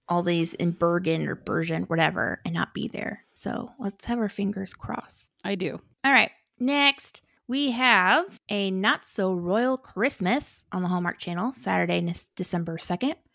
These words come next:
Speaker 1: This is Brooke Dorsey and Will Kemp. And this is why Brooke had to pull out of Christmas Con, 'cause she had s-, to film this.
Speaker 2: Oh.
Speaker 1: Yeah,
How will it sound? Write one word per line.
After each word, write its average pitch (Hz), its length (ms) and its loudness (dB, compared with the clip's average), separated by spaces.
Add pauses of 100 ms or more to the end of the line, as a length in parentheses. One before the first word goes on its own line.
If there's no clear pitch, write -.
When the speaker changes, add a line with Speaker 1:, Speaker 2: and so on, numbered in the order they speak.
(280)
Speaker 1:
This 208 160 0
is 202 140 0
Brooke 254 260 0
Dorsey 269 640 2
and 262 160 2
Will 220 220 2
Kemp. 294 340 -2 (220)
And 208 240 2
this 294 160 -2
is 277 120 -4
why 233 420 4
Brooke 233 380 -2 (240)
had 202 180 2
to - 60 -4
pull 226 220 0
out 202 100 4
of 202 100 -2
Christmas 208 400 -2
Con, 190 400 -4 (120)
'cause 196 100 -2
she 196 240 2
had 185 200 2
s-, - 280 -16
to - 100 0
film 202 260 4
this. 190 340 -2
Speaker 2:
Oh. 349 360 6 (200)
Speaker 1:
Yeah, 180 260 2